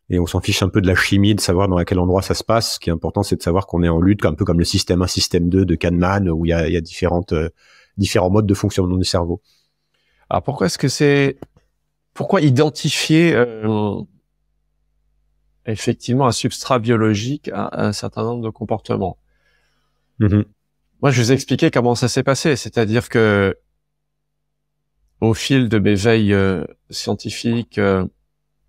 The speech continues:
Speaker 2: euh, le travail de, de rédaction de, de revues de questions sur des années et des années, vous voyez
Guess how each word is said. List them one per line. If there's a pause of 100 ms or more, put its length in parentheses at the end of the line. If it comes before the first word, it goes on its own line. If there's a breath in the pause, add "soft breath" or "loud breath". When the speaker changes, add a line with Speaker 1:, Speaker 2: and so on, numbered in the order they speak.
(140)
Speaker 2:
euh, (1200)
le
travail
de,
de
rédaction
de,
de
revues
de
questions (1700 soft breath)
sur
des
années
et
des
années, (920)
vous
voyez